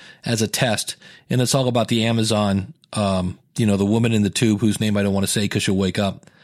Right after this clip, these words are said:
And it just dawned on me that I haven't done that show in a while. I still kinda want to,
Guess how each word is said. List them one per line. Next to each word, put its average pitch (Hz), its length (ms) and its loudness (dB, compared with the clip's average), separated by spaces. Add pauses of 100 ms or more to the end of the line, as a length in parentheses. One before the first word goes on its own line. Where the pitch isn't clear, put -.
(460)
And 220 100 2
it 247 60 2
just 220 200 0
dawned 170 340 6
on 123 180 2
me 123 320 0
that 131 280 0
I 143 240 0 (300)
haven't 143 320 0
done 123 180 0
that 123 160 -2
show 127 200 2
in 117 40 2
a 110 60 2
while. 120 260 2
I 120 100 0
still 180 200 2
kinda 156 240 0
want 120 280 0
to, 180 300 2